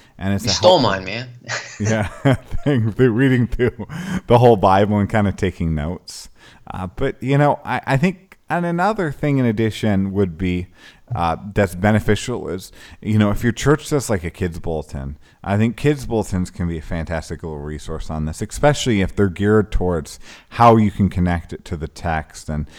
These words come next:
Speaker 1: like, even we make one that, you know, has kids even note what testament the passage is in and stuff like that. Uh, and, you know, if
Speaker 2: Mm-hmm.
Speaker 1: your church doesn't do it, I don't think there's anything wrong with making that for your own family.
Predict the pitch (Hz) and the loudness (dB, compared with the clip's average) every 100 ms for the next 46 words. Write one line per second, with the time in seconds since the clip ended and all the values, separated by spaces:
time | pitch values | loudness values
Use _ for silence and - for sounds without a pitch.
0 | - 113 110 139 135 123 113 123 113 107 | -8 0 0 2 4 6 6 6 6 4
1 | - 104 98 98 101 92 82 - - 101 | 2 0 2 4 2 0 -4 -8 -2 2
2 | 98 87 85 95 - - 92 80 - - | 2 0 0 -2 -4 -6 -4 -4 -8 -20
3 | - - 143 123 107 104 101 101 - 90 | -16 -4 0 2 4 4 4 2 0 -4
4 | 92 - - 104 98 - 92 87 - 85 | -4 -4 -2 -2 -2 -2 -2 -2 -8 -10
5 | - 82 78 85 76 80 73 82 80 80 | -6 -6 -6 -10 -6 -6 -4 -4 -2 -2
6 | 80 - 82 69 71 - 73 67 - - | -4 -4 -4 -4 -10 -8 -8 -8 -14 -20
7 | - - - 82 82 73 104 104 123 113 | -20 -20 -8 -6 -4 -2 0 2 4 4
8 | 113 139 - 151 - 156 147 101 87 104 | 4 2 2 0 4 2 2 -4 -2 -4
9 | 131 - 104 113 117 107 110 107 104 101 | -6 -4 -2 0 0 2 4 4 4 4
10 | 98 90 90 90 82 78 80 - 82 76 | 4 4 2 2 0 -2 -4 -4 -6 -4
11 | 71 - - 82 67 80 - - - 85 | -6 -10 -12 -8 -8 -12 -18 -20 -8 -4
12 | 82 82 71 65 64 | -4 -4 -6 -8 -10